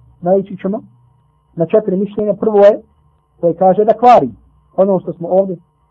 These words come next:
što nam spominje Ibn Qudama al-Maqdisi, to je mišljenje imama Ahmeda, i mišljenje imama Šafije. Mišljenje imama Ahmeda i mišljenje imama Šafije.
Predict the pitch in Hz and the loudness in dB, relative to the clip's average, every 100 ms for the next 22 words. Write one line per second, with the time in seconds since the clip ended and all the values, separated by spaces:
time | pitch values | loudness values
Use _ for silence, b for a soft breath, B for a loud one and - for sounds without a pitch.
0 | _ _ 175 170 - 202 196 175 160 165 | _ _ -4 -4 -4 -4 -4 -6 -6 -2
1 | 185 185 165 208 208 196 160 180 175 175 | -2 0 -2 -4 -8 -12 -6 -4 -4 -6
2 | 160 156 165 - 202 208 202 240 - _ | -6 -4 -4 -6 -8 0 2 2 -2 _
3 | _ _ _ _ _ _ 156 180 185 180 | _ _ _ _ _ _ -8 -8 -4 -4
4 | 170 160 170 202 226 - _ _ _ 147 | -4 -2 0 2 2 0 _ _ _ -2
5 | 160 160 151 113 156 170 165 160 170 190 | -2 -2 -8 -8 -14 -12 -8 -4 -4 -6
6 | 202 208 175 175 175 180 208 - _ _ | -6 -4 -4 -8 -6 -6 -6 -8 _ _
7 | _ _ - 143 170 156 147 143 123 | _ _ -6 -2 0 0 -2 -2 -6